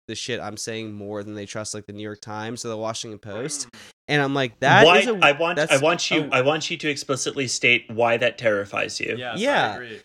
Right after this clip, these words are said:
Speaker 1: I think
Speaker 3: Yeah,
Speaker 1: that,
Speaker 3: why, why,
Speaker 1: yeah,
Speaker 3: why
Speaker 1: the,
Speaker 3: is that upsetting?
Speaker 1: the reason why it's upsetting to me is because unlike, um, any sort of institution that has, like,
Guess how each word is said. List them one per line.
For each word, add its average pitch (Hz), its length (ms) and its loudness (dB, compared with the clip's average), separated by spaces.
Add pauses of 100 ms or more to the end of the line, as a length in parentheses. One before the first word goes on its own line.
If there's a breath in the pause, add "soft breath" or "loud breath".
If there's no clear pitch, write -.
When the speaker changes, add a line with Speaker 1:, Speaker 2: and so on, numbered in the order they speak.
(120)
Speaker 1:
I 165 140 4
think 196 180 -4
Speaker 3:
Yeah, 110 40 -4
Speaker 1:
that, 131 100 -4
Speaker 3:
why, 127 220 -4
why, 165 160 2
Speaker 1:
yeah, 180 160 6
Speaker 3:
why 123 160 2
Speaker 1:
the, 143 80 2
Speaker 3:
is 143 60 0
that 117 100 -2
upsetting? 120 280 -2
Speaker 1:
the 143 60 -2
reason 190 560 -2
why 123 300 2
it's 120 260 -2
upsetting 113 380 -6
to 131 100 -6
me 110 320 -2
is - 240 -6
because 147 840 0 (160)
unlike, 156 600 0 (540)
um, 113 480 2
any 127 720 -2
sort 120 340 -2
of 110 260 -2 (380)
institution 110 920 -6
that 107 220 -6
has, 107 460 -4
like, 104 260 -4